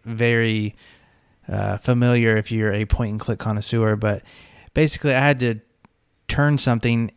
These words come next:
in a particular fashion, but you would have only known that if you paid attention to the wall on a totally different screen that had left and right arrows. <laughs> Like, wh-, why would I pay attention to that?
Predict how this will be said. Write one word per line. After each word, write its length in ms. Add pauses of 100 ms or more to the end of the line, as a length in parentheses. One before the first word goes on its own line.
in 140
a 60
particular 600
fashion, 720 (640)
but 220
you 140
would 100
have 80
only 240
known 380
that 340
if 240
you 160
paid 200
attention 520
to 160
the 120
wall 800
on 220
a 80
totally 380
different 340
screen 640 (280)
that 220
had 560 (920)
left 320
and 180
right 320 (260)
arrows. 600 (420)
<laughs> 180 (400)
Like, 300 (1120)
wh-, 340
why 160
would 120
I 60
pay 140
attention 340
to 100
that? 220